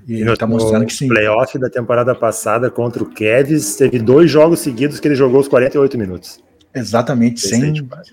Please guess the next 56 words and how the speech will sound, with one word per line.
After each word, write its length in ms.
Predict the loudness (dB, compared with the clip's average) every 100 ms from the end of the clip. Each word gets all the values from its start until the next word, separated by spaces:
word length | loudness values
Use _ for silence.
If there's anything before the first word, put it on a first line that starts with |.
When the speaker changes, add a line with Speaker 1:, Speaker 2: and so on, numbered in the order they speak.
| -16
Speaker 1:
sem 300 | -6 -4 -2
descansar, 680 | -4 0 -2 -2 -2 -2
velho. 160 | -2 -6
É, 400 | -8 -10 -8 -8
é, 100 | -4
é 120 | -4 2
uma 140 | 2
entrega 320 | 2 0 0
total, 400 | -2 -2 0 0
né? 160 | -2 -6 -12
É 120 | -18
entrega 240 | -10 -8
total. 260 | -8 -4 -2
É 20 |
um 40 | -2
cara 200 | -2 -4
que 320 | -2 -2 -2 _ _ _ _ _ _ _ _ _ _
o 100 | 2
treinador 400 | 2 2 2 2
sabe 200 | 2 0
que 60 | 2
pode 160 | 0
contar 240 | 2 0 0
com 140 | 0
ele, 160 | -2 -2
né? 160 | -8 -10 _ _ _ _
Um 40 | _
cara 220 | -12 -12
que 100 | -10
não 180 | -6 -4
vai 240 | -2 -2 -2
arrepiar, 540 | -4 -6 -4 -4 -6 _ _
não 120 | -8
vai 160 | -6 -6
arrepiar. 380 | -6 -8 -12 -12 _ _ _ _ _ _ _ _ _ _ _ _ -6
O 80 |
Bucks, 440 | 0 4 4 2 -4
ele 140 | -4
tá 120 | 0
meio 320 | 2 2 2 0
oscilante 640 | -2 -2 2 2 2 0
ali, 200 | 0 2
mas, 320 | 2 0 0
né, 280 | 0 2 0 -2
como 180 | -2
tem 160 | 0 0
um 40 | 2
time 180 | 0
muito 240 | 2 2 2
bom, 240 | 2 2
tá 100 | 2
em 40 | 0
segundo 260 | 2 0
lugar, 280 | 2 2 2
né, 100 | 0
cara? 260 | -8 -18